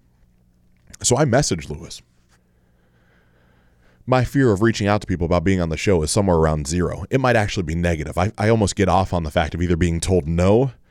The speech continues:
or being pushed into the doghouse of, like, the lack of response. So I messaged Lewis and said, "Hey, man, I see you're in Ohio. I'd love to meet up, shake your hand, say hello.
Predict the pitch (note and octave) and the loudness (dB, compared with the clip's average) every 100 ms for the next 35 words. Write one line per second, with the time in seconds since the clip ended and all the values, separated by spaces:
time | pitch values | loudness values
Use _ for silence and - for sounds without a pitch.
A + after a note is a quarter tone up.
0 | _ _ - F#2+ D#2+ - - G2+ F#2 - | _ _ 0 2 0 -6 -2 0 0 0
1 | A#2 G2+ G2 F#2 D#2+ E2 F2+ F#2 E2 D#2+ | 0 0 -2 -4 -4 -4 0 2 2 -2
2 | E2 E2+ E2 D#2+ E2+ E2+ F#2 - E2 E2 | -2 -2 -2 -2 0 0 0 -2 -6 -6
3 | D#2 - D2+ - - - - _ _ _ | -8 -8 -10 -12 -14 -14 -16 _ _ _
4 | _ _ _ _ _ _ _ _ _ _ | _ _ _ _ _ _ _ _ _ _
5 | _ - B2 D3+ G#3 C3+ E2+ C#2 E2+ F#2+ | _ -2 0 2 0 -2 -2 -4 -6 -2
6 | C3 C3+ E2+ F#2 - A2+ G#2+ F2 F#2 C3 | 0 0 0 -2 -2 -2 -2 0 0 0
7 | F#2 F#2 F#2 F#2+ - G#2+ G#2 F2 A2+ A2+ | -2 -2 0 0 0 -2 -2 -2 -4 -4
8 | - G#2 G2 A2 E3+ | -2 -2 2 2 2